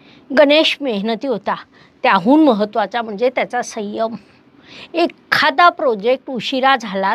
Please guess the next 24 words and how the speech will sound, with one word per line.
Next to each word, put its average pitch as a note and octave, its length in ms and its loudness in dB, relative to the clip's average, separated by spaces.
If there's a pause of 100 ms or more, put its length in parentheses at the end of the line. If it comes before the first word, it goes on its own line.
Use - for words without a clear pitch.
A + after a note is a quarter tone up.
तरी A#3+ 260 -4
तो A#3+ 80 2 (140)
परत A3+ 220 0 (140)
तपासायचा, F#3 560 -4 (600)
चुका E4 320 6
शोधायचा. G#3+ 520 -2 (420)
सुधारणं A3 640 0
हेच A#3 320 -2
त्याचं A3+ 280 -8
ब्रीद. A3 280 -16 (600)
वर्षानुवर्ष C#4 840 2
मेहनत A#3 400 -4 (120)
केल्यानंतर G#3 600 -8 (460)
एक E4 300 4
दिवस D4+ 380 4
त्याला A#3+ 260 2
त्याच्या B3 340 -4
राज्यातल्या A3+ 880 2
ऐतिहासिक G#3 760 -2
वास्तूचं B3+ 580 -2
जतन C4 440 -4
करण्याची A#3+ 480 -8
जबाबदारी - 500 -6
मिळाली. - 340 -10